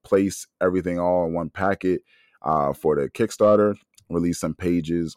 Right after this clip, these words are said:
on, you know, Instagram for you to, you know, stay tuned. It's beautiful art, phenomenal art, you know. The artist, uh, you know, great to work with. Uh, it was just,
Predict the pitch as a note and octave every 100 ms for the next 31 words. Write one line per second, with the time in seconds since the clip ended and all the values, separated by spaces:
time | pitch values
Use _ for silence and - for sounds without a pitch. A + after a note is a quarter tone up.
0 | - E2 E2+ D#2 D#2 D2+ E2+ D#2+ - -
1 | - F2 F2 F2+ F2+ E2+ E2 D#2+ D2 C2
2 | - E2 D2+ D2 - E2 - G#2 G2+ G#2+
3 | - - - - - D4 D#3+ - C#2 E2+
4 | D2 - - F2+ B2+ G#2 F2 A#1+ D2 C2
5 | - - D#2 D#2 E2+ _ _ - - F#2+
6 | G#2 G#2 - - _ _ _ _ _ -
7 | - _ - D#2 C#2+ C2 - - - F2+
8 | D#2+ C#2+ C2+ - - G2 F#2+ G2 F2 F#2
9 | F2+ - F2+ F2+ - _ _ _ _ -
10 | D#2 D#2 F2 F#2 F2+ E2 F2+ E2+ -